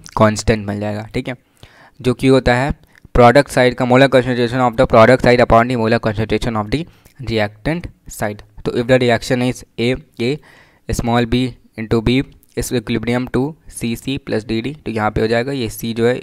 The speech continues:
ये molecules हैं, तो ये हमें अभी देखा हमने ऊपर यहाँ पे ये टू ए प्लस थ्री बी, ये क्या चला जाता है?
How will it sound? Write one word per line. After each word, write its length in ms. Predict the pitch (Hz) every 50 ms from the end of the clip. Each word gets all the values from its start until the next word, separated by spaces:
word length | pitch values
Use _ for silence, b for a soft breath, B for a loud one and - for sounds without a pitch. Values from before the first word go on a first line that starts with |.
| -
ये 80 | 113 113
molecules 500 | 110 113 110 107 107 - 117 117 113 -
हैं, 80 | 131 139 b b b b b b b b -
तो 60 | -
ये 160 | 113 120 127 131
हमें 260 | 107 117 117 123 120 120
अभी 260 | - - - 127 131
देखा 240 | 131 127 127 139 131
हमने 160 | 127 131 135
ऊपर 300 | 127 - - 139 139 - -
यहाँ 160 | 120 117 117 120 -
पे 60 | 127 131 139 143 -
ये 60 | 113 110
टू 240 | - 120 117 120
ए 80 | 117 117
प्लस 320 | 113 - 120 117 - - - _ _ -
थ्री 180 | 117 127 123
बी, 120 | 123 135 151
ये 160 | 143 120 117
क्या 200 | - 120 120 120
चला 220 | 120 120 120 120 117
जाता 180 | 120 120 151
है? 80 | 160